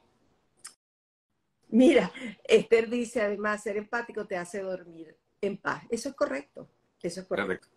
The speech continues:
Speaker 1: Porque tu
Speaker 2: Conforta,
Speaker 1: entendimiento,
Speaker 2: tal cual, es así.
Speaker 1: tu entendimiento, tu solidaridad está más conectado con el prójimo, definitivamente.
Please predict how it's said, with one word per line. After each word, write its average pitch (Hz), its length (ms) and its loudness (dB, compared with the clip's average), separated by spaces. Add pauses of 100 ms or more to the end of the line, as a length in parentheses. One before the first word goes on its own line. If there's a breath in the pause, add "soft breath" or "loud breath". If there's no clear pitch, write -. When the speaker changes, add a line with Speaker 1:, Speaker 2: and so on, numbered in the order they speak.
(420)
Speaker 1:
Porque 196 240 4
tu 185 60 0
Speaker 2:
Conforta, 185 200 2
Speaker 1:
entendimiento, 170 400 2
Speaker 2:
tal 104 240 0
cual, 85 320 -2 (120)
es 78 140 -18
así. 90 300 -12
Speaker 1:
tu 220 180 8 (600)
entendimiento, 226 640 4
tu 269 100 -6
solidaridad 185 1040 -2 (380)
está 190 280 -2
más 185 200 -4
conectado 170 520 -2
con 170 180 -4
el 147 100 -8
prójimo, 147 400 -6
definitivamente. 160 960 -2